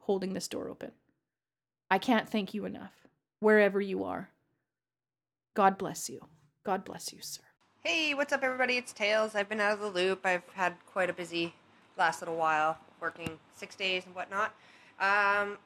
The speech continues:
Speaker 2: I think I should tell you guys the story about me camping. I have no idea what's been going on in the podcast, and I apologize for that. Uh, my computer is kind of on the fritz, and I'm scared to turn it on,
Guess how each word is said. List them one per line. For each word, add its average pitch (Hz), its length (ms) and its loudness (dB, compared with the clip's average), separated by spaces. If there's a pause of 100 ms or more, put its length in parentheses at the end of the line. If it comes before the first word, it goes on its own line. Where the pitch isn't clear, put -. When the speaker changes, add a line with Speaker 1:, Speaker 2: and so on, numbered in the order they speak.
Speaker 2:
I 320 320 2 (180)
think 214 280 -4 (100)
I 214 240 -2
should - 260 -16
tell 175 260 -6
you 196 200 -12 (100)
guys 156 460 -8
the 220 60 -20
story 165 280 -10
about 165 180 -8
me 196 80 -14
camping. 269 500 -12 (440)
I 359 60 4
have 277 200 0
no 220 380 2
idea 214 400 0
what's 202 160 -2
been 208 120 -12
going 196 180 -4
on 190 100 2
in 190 60 -4
the 185 80 -10
podcast, 185 580 -2
and 190 100 -12
I 165 40 -4
apologize 160 580 -8
for - 160 -20
that. 151 320 -2 (400)
Uh, 151 420 2
my 160 100 -6
computer 220 400 -4
is 220 120 -4
kind 233 320 0
of 220 120 0
on 208 140 2
the 202 40 -8
fritz, - 560 -6
and 185 320 -2
I'm 185 100 -8
scared 196 360 -6
to - 80 -20
turn 196 180 -8
it 180 140 -2
on, 185 400 2